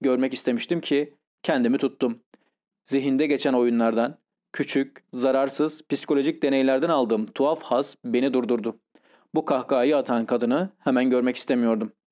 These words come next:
Hazza bir türlü hazırlık olarak hayal gücümü bu kadınla meşgul etmek, onu hayalimde canlandırmak,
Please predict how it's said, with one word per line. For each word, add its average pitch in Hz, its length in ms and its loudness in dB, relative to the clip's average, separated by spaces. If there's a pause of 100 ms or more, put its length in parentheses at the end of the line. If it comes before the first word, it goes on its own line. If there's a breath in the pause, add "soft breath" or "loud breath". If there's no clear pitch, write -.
(720 soft breath)
Hazza 139 500 0
bir 170 120 0
türlü 123 240 -2
hazırlık 135 420 0
olarak 127 380 0
hayal 131 320 0
gücümü 123 520 0
bu 135 100 -2
kadınla 131 280 0
meşgul 123 300 0
etmek, 131 420 -4 (300)
onu 160 180 2
hayalimde 139 440 2
canlandırmak, 120 720 0